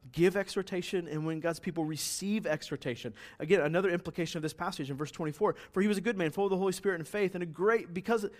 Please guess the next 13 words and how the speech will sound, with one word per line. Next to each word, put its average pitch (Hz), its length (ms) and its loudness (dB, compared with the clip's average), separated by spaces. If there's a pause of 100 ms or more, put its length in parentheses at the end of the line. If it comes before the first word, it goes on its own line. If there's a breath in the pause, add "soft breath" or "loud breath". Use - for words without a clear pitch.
(300 loud breath)
of 185 160 0
what 185 140 6
happened 190 400 2
now, 180 160 4
a 180 60 2
great 208 260 2
many 214 140 0
people 214 400 -4
were 180 180 0
added 202 320 -2
to 208 100 -2
the 190 120 0
Lord." 196 340 6